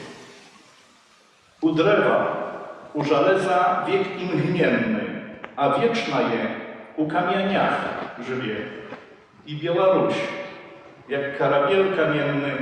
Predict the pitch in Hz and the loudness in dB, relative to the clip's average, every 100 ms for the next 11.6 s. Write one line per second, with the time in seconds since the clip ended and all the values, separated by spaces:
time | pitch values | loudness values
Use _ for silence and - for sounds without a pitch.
0 | 127 - - - - - 151 170 - - | -4 -6 -10 -12 -10 -2 -2 0 -2 -4
1 | - 143 135 143 202 - - - - - | 0 0 2 2 2 0 -2 -6 -8 -12
2 | - - - - 123 123 120 117 120 117 | -16 -20 -20 -8 -4 -2 -2 -2 -4 -4
3 | 104 - - - - - - - - - | -4 -6 -8 -10 -16 -16 -16 -16 -18 -18
4 | - - - - - - - - - - | -20 -20 -20 -20 -20 -20 -20 -20 -20 -20
5 | - 147 156 156 160 160 160 - - - | -6 2 4 4 2 2 2 0 -6 -8
6 | - - - - - - 147 151 151 151 | -12 -14 -16 -18 -12 -2 2 4 4 4
7 | 156 156 - - - - - - - 170 | 4 4 0 0 0 2 2 0 0 2
8 | 165 - - - - - 208 - - 269 | 2 0 -4 -6 -2 2 2 2 -2 -2
9 | 247 240 240 240 - 233 - - - - | -2 -2 -2 -2 -4 -8 -10 -14 -18 -20
10 | - - - - - 170 190 - 202 196 | -20 -20 -20 -20 -4 0 0 0 -6 -6
11 | 190 - - 156 113 113 | -8 -6 -2 0 2 0